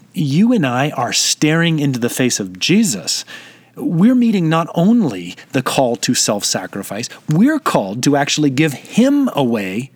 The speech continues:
while we're giving ourselves away.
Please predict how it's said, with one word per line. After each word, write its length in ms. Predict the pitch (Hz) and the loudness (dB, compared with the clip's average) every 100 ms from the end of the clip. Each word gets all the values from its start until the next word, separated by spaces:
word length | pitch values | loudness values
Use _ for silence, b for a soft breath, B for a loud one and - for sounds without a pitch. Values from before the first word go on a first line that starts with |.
| _ - | _ -2
while 160 | 147 | 0
we're 100 | 165 | 2
giving 320 | 147 160 156 151 | 2 2 2 0
ourselves 840 | 165 - - 226 240 160 117 - - | 0 0 0 2 0 0 -4 -6 -6
away. 480 | 123 101 87 - | -6 -4 -6 -12